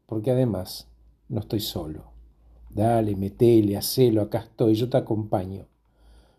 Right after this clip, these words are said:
Uno mismo llena esos mensajes con interpretaciones que cada uno elige.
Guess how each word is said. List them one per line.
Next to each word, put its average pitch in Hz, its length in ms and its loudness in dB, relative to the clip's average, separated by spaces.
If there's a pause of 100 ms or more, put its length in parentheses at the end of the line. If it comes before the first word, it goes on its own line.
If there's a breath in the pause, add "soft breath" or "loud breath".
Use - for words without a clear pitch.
(160)
Uno 170 240 8
mismo 117 520 4
llena 110 340 0
esos 110 260 -4
mensajes 120 580 0
con 110 160 -2
interpretaciones 101 1160 0 (260 soft breath)
que 85 140 -12
cada 101 340 -2
uno 120 240 2
elige. 160 440 2